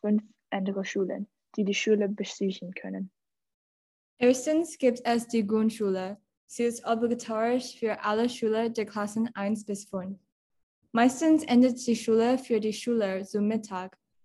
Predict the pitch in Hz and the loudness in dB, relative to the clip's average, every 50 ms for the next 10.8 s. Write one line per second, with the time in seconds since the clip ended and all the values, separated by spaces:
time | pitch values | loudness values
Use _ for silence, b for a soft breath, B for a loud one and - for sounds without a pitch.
0 | _ _ - - 294 277 247 220 202 202 202 202 233 254 247 - - - _ _ | _ _ 0 2 4 6 6 4 4 2 2 2 2 0 -2 -6 -16 -20 _ _
1 | _ _ _ _ _ _ _ _ _ _ _ _ _ _ _ _ _ - 254 262 | _ _ _ _ _ _ _ _ _ _ _ _ _ _ _ _ _ 4 6 8
2 | 247 247 247 277 - - - 349 320 - 277 247 247 269 277 269 247 240 233 220 | 8 8 6 6 2 0 -2 -2 0 2 4 4 6 6 4 2 2 0 0 0
3 | 240 233 226 - 214 214 202 202 196 208 202 202 208 202 202 202 185 175 175 180 | 2 0 0 -2 -4 -4 -4 -6 -6 -6 -4 -4 -4 -4 -4 -4 -4 -4 -4 -6
4 | 190 - _ _ _ _ _ - 226 220 220 220 226 220 220 - 277 269 277 277 | -8 -12 _ _ _ _ _ -2 0 2 2 2 2 0 0 0 0 0 0 -2
5 | 277 - - - 226 220 214 208 - - 226 208 233 220 220 - - 202 196 190 | -4 -8 -8 -4 -2 -2 -2 -2 -2 -2 -2 0 0 -2 -4 -4 -2 0 2 2
6 | 185 185 185 - 180 180 180 180 - - - 185 170 170 170 185 - - _ _ | 2 2 2 0 -2 -4 -4 -6 -8 -12 -12 -10 -10 -10 -10 -10 -12 -16 _ _
7 | _ _ _ _ _ _ _ _ _ _ - 220 233 226 226 208 214 226 233 277 | _ _ _ _ _ _ _ _ _ _ 4 6 6 6 6 6 6 6 8 6
8 | 277 247 269 240 220 214 - 196 180 185 208 196 - - - 208 202 196 196 202 | 6 6 4 4 2 2 0 0 0 0 0 -2 -4 -4 0 0 2 2 0 0
9 | 202 202 208 214 208 233 220 220 233 240 254 262 - _ _ _ _ _ _ - | -2 -2 -2 -2 -2 -2 -2 0 0 -2 -2 -4 -8 _ _ _ _ _ _ -4
10 | 226 220 220 214 - 247 254 262 254 254 - - _ - 233 | -2 -2 -2 0 2 2 2 2 2 -2 -6 -14 _ -10 -10